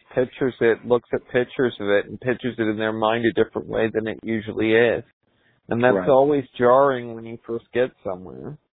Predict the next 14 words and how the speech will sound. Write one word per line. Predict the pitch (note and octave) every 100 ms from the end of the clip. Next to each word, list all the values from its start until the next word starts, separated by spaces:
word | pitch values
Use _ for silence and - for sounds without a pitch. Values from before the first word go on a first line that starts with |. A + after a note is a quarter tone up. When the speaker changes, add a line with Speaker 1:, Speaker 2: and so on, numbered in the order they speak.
| _ _ _ _ - - A#2+
Speaker 1:
It | - -
throws | - C#3 C#3+
you | B2 A#2+
off | C#3+ D3+ -
completely. | A#2 - D#3+ F3+ - F2+ F#2 A#2+ _ _ _ _ _ _ _ _ _ _ _ _ G2+
Speaker 2:
Yeah. | F2 D#2+ _ _ _ _ _ _ _ - - _ _ _ - _ _ _ _ _ _ _ _ _
Huh. | - G#2+ D#2+ - _ -
There's | C3+ C#3+
a, | C#3+ A#2+ - -
<clears throat> | D#3+ - _ _ _ _ - - - - - - - - - - - -
so | C3
there's | D3 C3
another, | B2+ B2 C3+ C#3+ A#2+ A2 G#2+ _
um, | A2+ G#2+ G2+ F#2+